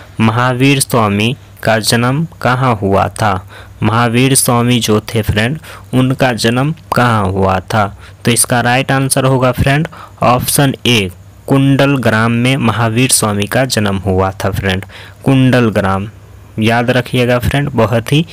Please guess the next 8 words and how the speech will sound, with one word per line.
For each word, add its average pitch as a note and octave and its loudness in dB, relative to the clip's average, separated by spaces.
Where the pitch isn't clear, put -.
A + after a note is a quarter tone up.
इंपॉर्टेंट A#2+ 0
क्वेश्चन G2 -2
है। F#2+ 0
आठवां - -2
नंबर C#3 2
क्वेश्चन C3 0
है B2 2
फ्रेंड, B2 -2